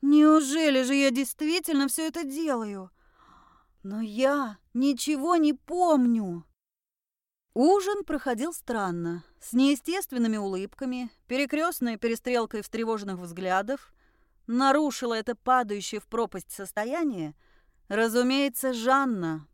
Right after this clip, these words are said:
Она и так-то невестку недолюбливала из-за доставшейся ей Сашкиной квартиры, а теперь и вовсе не собиралась этого скрывать. «Ариша, а что,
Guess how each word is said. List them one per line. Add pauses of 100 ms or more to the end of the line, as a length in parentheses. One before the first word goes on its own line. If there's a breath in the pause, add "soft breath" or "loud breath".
(400)
Она
и
так-то
невестку
недолюбливала (220)
из-за
доставшейся
ей
Сашкиной
квартиры, (500)
а
теперь
и
вовсе
не
собиралась
этого
скрывать. (460)
«Ариша, (340)
а
что,